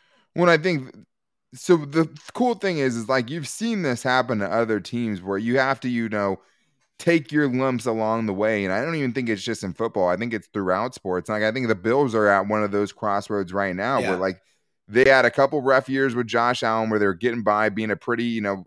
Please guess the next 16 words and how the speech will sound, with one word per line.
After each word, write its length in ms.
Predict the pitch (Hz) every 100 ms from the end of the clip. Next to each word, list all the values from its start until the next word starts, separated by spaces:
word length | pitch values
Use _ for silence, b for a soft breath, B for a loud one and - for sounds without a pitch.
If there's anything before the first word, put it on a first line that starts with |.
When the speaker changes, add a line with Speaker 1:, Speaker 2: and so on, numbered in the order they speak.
| -
Speaker 1:
average 400 | 107 110 110 -
to 120 | 113
above 280 | 98 101 98
average 420 | 92 92 95 -
team, 260 | 98 92 95
missing 260 | 110 -
the 80 | 104
playoffs, 400 | 110 104 101 92
losing 300 | 104 127 113
in 60 | 110
the 100 | 101
first 240 | 104 98
round 200 | 127 139
of 60 | 127
the 80 | 110
playoffs. 400 | 117 110 107